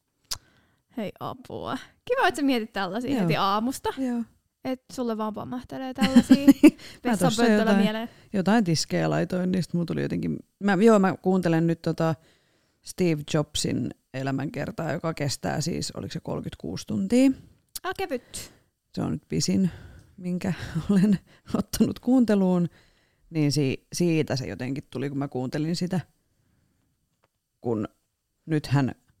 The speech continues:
Speaker 2: esimerkiksi kaikki, mitä Apple silloin kehitti aikoinaan, niin ne on nyt meille täysin itsestäänselviä asioita.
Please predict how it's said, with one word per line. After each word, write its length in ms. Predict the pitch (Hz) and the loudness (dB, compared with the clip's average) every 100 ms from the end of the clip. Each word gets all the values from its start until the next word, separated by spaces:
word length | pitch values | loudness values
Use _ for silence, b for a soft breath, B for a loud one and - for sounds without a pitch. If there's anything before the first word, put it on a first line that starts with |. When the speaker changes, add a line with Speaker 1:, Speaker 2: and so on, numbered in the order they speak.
| _ | _
Speaker 2:
esimerkiksi 600 | - 135 131 - 156 - _ _ _ | -4 -2 -2 -2 -6 -8 _ _ _
kaikki, 520 | 143 139 - 151 - _ _ _ - | -4 -4 -4 -8 -8 _ _ _ -12
mitä 300 | 143 135 - _ - | -6 -4 -4 _ -4
Apple 380 | 135 - 151 147 | -4 -2 -4 -2
silloin 480 | 165 143 135 131 | -2 -2 -2 -2
kehitti 600 | 131 151 160 - - 208 - - | -2 -2 -2 -4 -6 -6 -6 -6
aikoinaan, 680 | 156 151 175 180 180 185 | -4 -2 -2 0 2 2
niin 180 | 170 147 | 2 2
ne 60 | 147 | 2
on 160 | 147 | 2
nyt 200 | 156 156 - | 2 0 0
meille 280 | 131 131 139 - | -2 -2 -4 -2
täysin 380 | 165 156 135 | 0 0 -2
itsestäänselviä 840 | 107 - 143 - 104 139 151 156 - | -4 -6 -8 -6 -6 -4 -4 -4 -4
asioita. 520 | 156 165 160 160 160 | -4 -2 -4 -4 -4